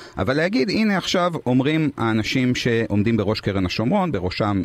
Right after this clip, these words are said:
אה, יוסי דגן, שהוא גם, אה, ראש המועצה האזורית שומרון, ואסתר ס-, אה, אסתר סילם אלוש, אומרים, קודם כל, אנחנו נותנים קול, יש גם חצי מיליון תושבים יהודים בשומרון. הם זכאים לתקציבים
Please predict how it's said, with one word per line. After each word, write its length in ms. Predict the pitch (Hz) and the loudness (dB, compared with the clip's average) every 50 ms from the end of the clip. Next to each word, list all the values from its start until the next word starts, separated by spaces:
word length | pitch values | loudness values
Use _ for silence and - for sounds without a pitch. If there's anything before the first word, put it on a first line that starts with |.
| - | -2
אה, 160 | - 87 82 82 71 | -2 -2 -2 -2 0
יוסי 300 | 87 101 98 - - 101 | 0 -2 -2 -2 -2 -2
דגן, 480 | 85 90 87 98 113 131 135 135 127 120 | -2 -2 -2 0 0 0 0 0 -2 -2
שהוא 200 | - - 92 80 | -2 -4 -4 -2
גם, 220 | 87 87 87 87 82 | 0 0 0 2 0
אה, 40 | 80 | 0
ראש 220 | 80 85 92 - - | 0 -2 -2 -2 0
המועצה 460 | 90 85 85 82 - - 98 87 87 87 82 - | 0 0 0 -2 -2 -2 -2 0 0 -2 -2 -2
האזורית 400 | - 98 90 82 85 82 92 90 | -2 -2 -2 -2 -2 -2 -4 -6
שומרון, 520 | - - - 82 87 95 123 151 175 175 160 - - - - - - - - | -4 -4 -2 0 0 0 0 0 0 0 -2 -4 -8 -16 -20 -20 -18 -12 -8
ואסתר 720 | - 87 87 95 92 92 92 82 85 90 - - 107 98 | -6 -4 0 0 2 2 2 0 -2 -4 -2 -2 -2 -2
ס-, 160 | 98 - - 101 101 | -2 -4 -4 -2 0
אה, 260 | 107 101 98 95 82 | 2 2 2 2 0
אסתר 260 | 80 - - 120 101 | -2 -2 -2 -4 -4
סילם 340 | 95 - 113 98 95 92 104 | -2 -2 0 0 2 2 2
אלוש, 460 | 113 185 214 214 220 220 - - - | 0 0 0 0 0 -2 -2 -4 -6
אומרים, 560 | - - 143 151 170 190 214 220 220 214 - - - | -4 -2 -2 -2 0 0 0 0 0 0 -2 -4 -4
קודם 260 | - 190 214 247 226 | -4 -2 -2 -2 -2
כל, 240 | - 226 233 233 220 | 0 0 0 2 2
אנחנו 260 | 170 151 - - 139 | 0 0 0 0 -2
נותנים 260 | 127 - 165 175 196 | 0 0 0 0 0
קול, 260 | - - 247 233 233 | 0 0 0 0 2
יש 320 | 165 151 196 240 - - - 202 | 2 2 2 2 0 0 0 2
גם 160 | 214 247 240 | 2 2 2
חצי 320 | - 202 190 - - 233 | 2 0 -4 -2 0 0
מיליון 440 | 233 220 190 175 170 165 160 165 202 - - | 2 2 2 2 0 0 0 0 -2 -4 -2
תושבים 640 | - 143 - - 139 120 117 120 117 117 123 117 - - - - | -4 -4 -2 0 0 0 2 2 2 2 2 0 -2 -6 -10 -6
יהודים 640 | - 107 117 131 135 147 147 139 127 120 117 101 98 | -4 0 2 2 2 2 2 2 2 2 2 0 0
בשומרון. 600 | 101 143 - - 160 135 120 95 87 85 82 85 82 - - - - - - - - - - | -2 -2 -2 0 0 0 2 2 2 2 0 0 -2 -4 -10 -20 -18 -20 -20 -20 -16 -4 -2
הם 180 | 156 190 202 | 0 0 2
זכאים 560 | 175 190 180 - 165 143 147 151 156 156 156 | 0 0 0 0 0 2 2 2 2 2 0
לתקציבים 760 | 147 131 - 123 - - - - 127 110 127 135 131 123 120 | 0 -2 -2 -4 -8 -6 -2 -2 0 2 2 2 2 2 0